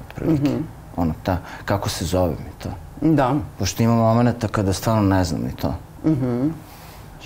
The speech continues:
Speaker 2: Pa ima ona teorija da suštinski kada radiš sa slovima, da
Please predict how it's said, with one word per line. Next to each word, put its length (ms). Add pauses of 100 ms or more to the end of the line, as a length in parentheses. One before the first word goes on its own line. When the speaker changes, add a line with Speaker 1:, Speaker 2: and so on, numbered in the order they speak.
(960)
Speaker 2:
Pa 120
ima 220
ona 180
teorija 500
da 480 (160)
suštinski 840 (100)
kada 560 (960)
radiš 440
sa 160
slovima, 520
da 360